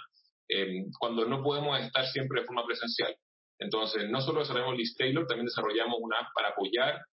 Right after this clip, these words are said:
a los almaceneros, ¿no? Y conectarlos con la gente, eh, desde el punto de vista de los consumidores de, del día a día, donde hoy día los almacenes en general son los que menos están siendo favorecidos con todo el e-commerce,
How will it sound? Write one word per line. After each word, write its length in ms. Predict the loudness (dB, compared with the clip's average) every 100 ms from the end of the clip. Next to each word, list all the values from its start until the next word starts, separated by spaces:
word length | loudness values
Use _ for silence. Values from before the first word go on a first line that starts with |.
| _ _
a 100 | 0
los 380 | 2 0 -2 -4
almaceneros, 720 | -2 -2 -2 -2 0 -2 -6 -12 -20 _
¿no? 260 | -4 -4 -2
Y 80 | 0
conectarlos 720 | 0 0 0 0 0 -2 -2
con 140 | -2
la 80 | -2
gente, 380 | -4 -6 -8 -10 -10 -20 -20 _
eh, 500 | -2 2 2 2 0
desde 100 | 0
el 60 | -2
punto 280 | 0 2 2
de 80 | 2
vista 160 | 2
de 80 | 0
los 100 | 0
consumidores 540 | -4 -4 0 2 2
de, 60 | 2 0 -2
del 100 | -8
día 200 | 0 2
a 20 | 4
día, 240 | 2 2
donde 400 | 2 0 2 0 -4 -2
hoy 180 | 0 2
día 280 | 2 2 0 -2
los 120 | -2
almacenes 540 | 0 -2 -2 -2 0 0
en 100 | 0
general 420 | 0 2 2 0 -8 _ _ _
son 200 | -2 0
los 100 | 0
que 100 | 2
menos 380 | 2 2 0 0
están 240 | 0 0
siendo 220 | 0 -2
favorecidos 540 | 0 0 0 2 0 0
con 200 | -4 0
todo 180 | 0 2
el 60 |
e-commerce, 500 | 0 -2 -2 -6 -10